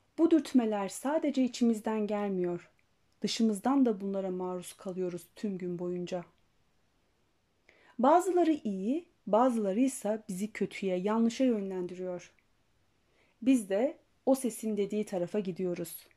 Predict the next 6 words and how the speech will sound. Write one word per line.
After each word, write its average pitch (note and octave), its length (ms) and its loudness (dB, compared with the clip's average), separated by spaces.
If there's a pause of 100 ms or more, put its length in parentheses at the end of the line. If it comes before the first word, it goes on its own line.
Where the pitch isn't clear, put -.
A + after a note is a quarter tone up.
(1200)
Bazen F4+ 460 6
durup C4+ 300 0
düşünüp - 560 -8 (300)
doğruyu, G3+ 440 2
mantıklıyı G#3 640 -4
sorguluyoruz. G3 1000 -4